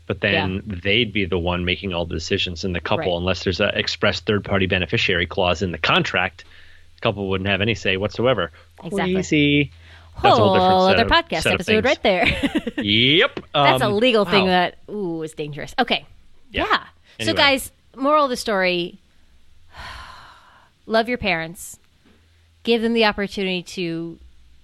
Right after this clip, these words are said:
Speaker 2: to say what it is they wanna say. Be
Speaker 1: Mm-hmm.
Speaker 2: kind, be respectful,
Speaker 1: Mm-hmm.
Speaker 2: keep an open mind. Um, say your A B Cs, brush your teeth, don't forget to wash your feet.
Speaker 1: And behind
Speaker 2: And
Speaker 1: your
Speaker 2: good
Speaker 1: ears.
Speaker 2: night.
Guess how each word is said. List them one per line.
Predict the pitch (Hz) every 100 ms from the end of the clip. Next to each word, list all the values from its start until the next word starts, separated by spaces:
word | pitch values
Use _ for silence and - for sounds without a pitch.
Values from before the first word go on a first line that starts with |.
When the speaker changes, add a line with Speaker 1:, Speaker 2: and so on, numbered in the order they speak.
| _ _ - - - - - _
Speaker 2:
to | - 196
say | - 220 220
what | 196 202
it | 190
is | 185 170
they | 180 170
wanna | 165 160
say. | - 165 156 151 165 - _ _ - -
Be | 220 233
Speaker 1:
Mm-hmm. | 220
Speaker 2:
kind, | - 165 156 160 -
be | 208
respectful, | 208 185 175 160 - 165
Speaker 1:
Mm-hmm. | 208
Speaker 2:
keep | 220
an | 208
open | 185 180 165
mind. | 156 151 156 - - - - _ _
Um, | 185 180 170 170 175 -
say | - - 226 220
your | 214 202
A | 185
B | 180
Cs, | - 175 165
brush | - 190 190
your | 220
teeth, | 202 208 175 -
don't | 180 180
forget | 202 190 180
to | 196
wash | 170 156
your | 185
feet. | - 175 165 - - _ _ _ _ _ _ _ _
Speaker 1:
And | 123
behind | 113 117
Speaker 2:
And | 120
Speaker 1:
your | 107
Speaker 2:
good | 95
Speaker 1:
ears. | 98
Speaker 2:
night. | -